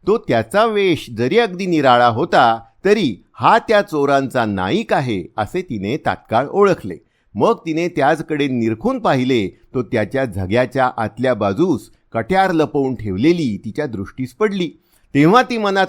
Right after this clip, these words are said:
म्हणाली, "हां, आत्ता मी समजले, या हरामखोर मनुष्याने माझ्या धन्याचा खून करण्याचा बेत केलेला आहे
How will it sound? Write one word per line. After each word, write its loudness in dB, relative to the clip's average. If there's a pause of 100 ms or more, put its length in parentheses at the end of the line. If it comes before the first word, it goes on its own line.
म्हणाली, 0
"हां, -4 (380)
आत्ता 0
मी -2
समजले, -2 (280)
या -2
हरामखोर -2
मनुष्याने -4 (200)
माझ्या 0
धन्याचा 0 (120)
खून -2
करण्याचा 0
बेत 0 (120)
केलेला 0
आहे -2